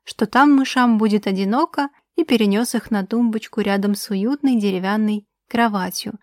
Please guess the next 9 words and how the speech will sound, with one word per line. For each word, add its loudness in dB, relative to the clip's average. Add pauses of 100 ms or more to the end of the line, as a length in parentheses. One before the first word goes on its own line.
над 0
которой 0
нависал 0
тёмно-синий 0
балдахин -2 (280)
с -4
жёлтыми -2
вельветовыми -4
звёздочками. -10